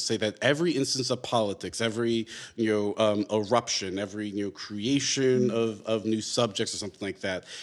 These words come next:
Speaker 1: is, without having to look at the context, always good?
Speaker 2: Mm-hmm.
Speaker 1: Or is it that it is simply, you know, him saying these, this is a thing that happens, and in some ways, you know, in some instances,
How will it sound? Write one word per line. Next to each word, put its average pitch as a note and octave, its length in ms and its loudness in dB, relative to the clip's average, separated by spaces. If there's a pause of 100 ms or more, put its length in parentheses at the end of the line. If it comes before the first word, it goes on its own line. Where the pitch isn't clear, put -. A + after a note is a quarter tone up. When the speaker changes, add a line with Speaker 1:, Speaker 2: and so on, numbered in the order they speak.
(220)
Speaker 1:
is, D3+ 380 4 (180)
without B2+ 340 4
having D#3 300 4
to C3+ 60 2
look B2 240 0
at B2 100 -4
the B2 60 -4
context, A2 720 -4 (180)
always A#2 500 4
good? F#2+ 340 -2 (560)
Speaker 2:
Mm-hmm. G#2 340 -6
Speaker 1:
Or C#3 260 6
is E3+ 320 2
it C#3 420 0 (220)
that C3 240 4
it C3 100 0
is C3+ 160 2
simply, C3+ 720 2 (200)
you B2 120 6
know, A#2+ 100 8
him B2+ 160 2
saying A#2 500 2
these, C3 460 2
this C3 240 0
is C3+ 80 0
a C3 80 4
thing C#3+ 320 4
that C#3+ 140 2
happens, B2 480 0
and G#2+ 80 -2
in A2 100 2
some D#3 380 2
ways, C3 500 2 (320)
you B2 100 6
know, B2 80 4
in A#2+ 140 6
some D3 320 6
instances, B2+ 640 0